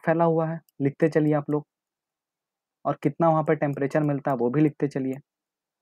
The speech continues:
ट्रोपोस्फीयर कहाँ तक फैला हुआ है? अठारह किलोमीटर इक्वेटर में, और पोल पे आठ किलोमीटर, टेम्परेचर माइनस चालीस से माइनस पचास।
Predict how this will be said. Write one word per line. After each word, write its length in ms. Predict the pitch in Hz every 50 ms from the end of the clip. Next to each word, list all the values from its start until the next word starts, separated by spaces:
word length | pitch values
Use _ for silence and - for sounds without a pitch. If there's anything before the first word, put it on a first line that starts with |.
| _ _ _ _ _ _ _ _ _ _ _ _ _ _ _ _ _ _
ट्रोपोस्फीयर 460 | - - - - 170 160 - 165 165 160
कहाँ 200 | - 151 151 151
तक 120 | 151 139 - -
फैला 160 | 147 143 143
हुआ 200 | 143 139 143 139
है? 100 | 143 143 143 - _ _ _ _ _ _ _ _ -
अठारह 340 | 147 139 - - 143 143
किलोमीटर 440 | 143 - 156 147 143 143 139 160 139
इक्वेटर 360 | 135 - 135 127 123 - 131
में, 140 | 120 113 107 - _ _ _ _ _ _ _ - _ _
और 140 | - 139 - -
पोल 220 | - 147 156 156
पे 180 | 147 165 180 190 - _ _ _ _ _ _ _ _ _ _ _ _ _ _ _ _ _ _ -
आठ 200 | 131 131 135 139
किलोमीटर, 480 | - - 131 131 127 127 120 123 120 113 - _ _ _ _ _
टेम्परेचर 480 | - 131 127 139 143 135 - 170 185 - - _ _ _ _ _ _ _ _ _ _ _ _ -
माइनस 340 | 143 135 135 143 139 139 -
चालीस 320 | - 135 127 135 135 139
से 160 | - - 190 208 196 - _ _ _ _ _ _ _ _ _ _ _ _ _ _ _ _ _ _ _ _ _
माइनस 340 | - 135 127 127 131 127 - -
पचास। 480 | - - - 113 - - - - -